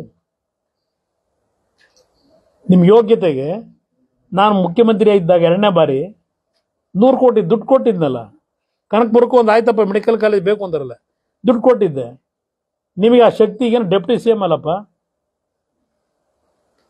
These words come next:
ನಿಮ್ ಮುಖ್ಯಮಂತ್ರಿ ಜೊತೆ ಚರ್ಚೆ ಮಾಡಿ ಆ ನೂರು ಕೋಟಿ ಅವತ್ತು ಕೊಟ್ಟಿದ್ದೀನಲ್ಲ,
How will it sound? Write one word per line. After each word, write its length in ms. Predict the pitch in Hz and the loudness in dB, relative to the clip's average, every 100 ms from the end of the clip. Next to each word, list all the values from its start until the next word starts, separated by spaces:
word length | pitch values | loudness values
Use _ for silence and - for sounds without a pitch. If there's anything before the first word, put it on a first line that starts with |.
| _ 208 | _ 2
ನಿಮ್ 120 | 202 | 2
ಮುಖ್ಯಮಂತ್ರಿ 420 | 214 254 254 240 | 2 2 2 2
ಜೊತೆ 180 | 247 233 214 | 2 2 2
ಚರ್ಚೆ 200 | 214 247 240 | 2 2 4
ಮಾಡಿ 120 | 233 | 4
ಆ 20 | 202 | 2
ನೂರು 120 | 214 247 | 0 0
ಕೋಟಿ 160 | 240 226 | 0 0
ಅವತ್ತು 140 | 220 - | -2 -2
ಕೊಟ್ಟಿದ್ದೀನಲ್ಲ, 480 | 208 226 226 196 139 | -4 -2 -2 -2 -6